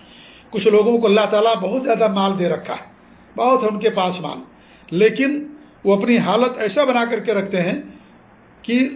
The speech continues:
ایسا لگتا ہے کہ سب سے زیادہ فقیر اور محتاج اور تنگ دست وہی ہیں۔ یہ اللہ رب العالمین کی ناشکری ہے، یہ اللہ رب العالمین کے کا نا-، کی ناشکری ہے یہ۔ اللہ تعالیٰ فرماتا ہے کہ "وَأَمَّا بِنِعْمَتِ رَبِّكَ فَحَدِّثْ"، اللہ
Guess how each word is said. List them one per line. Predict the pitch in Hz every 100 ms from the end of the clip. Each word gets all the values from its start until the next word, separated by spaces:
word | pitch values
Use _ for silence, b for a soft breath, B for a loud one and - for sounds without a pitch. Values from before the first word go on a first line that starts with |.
| -
ایسا | 190 208
لگتا | 214 196 262
ہے | 277
کہ | 254 -
سب | 233
سے | 240
زیادہ | 196 202 208 208
فقیر | 180 185 233 262
اور | 202
محتاج | 196 190 175 196 226 220
اور |
تنگ | - 196 196
دست | 190 208
وہی | 226 262
ہیں۔ | 180 - - B B B B
یہ | 180
اللہ | 190 202
رب | 185
العالمین | 185 196 208
کی | 196
ناشکری | 180 175 202 285 247
ہے، | 147 - - - - - - - - -
یہ | 170
اللہ | 175 214 196
رب | 185
العالمین | 185 196 233 233
کے | 240 254 - - -
کا | 190
نا-، | 196 196
کی | 202
ناشکری | 196 196 233 320 247
ہے | 214
یہ۔ | 180 - - - - - - - - - - -
اللہ | 170 208
تعالیٰ | 208 208 202
فرماتا | 190 185 185
ہے | 269
کہ | - 202
"وَأَمَّا | 196 196
بِنِعْمَتِ | 196 202 - 196 196
رَبِّكَ | 190 165 180 185 170
فَحَدِّثْ"، | 160 208 196 - - B B B
اللہ | -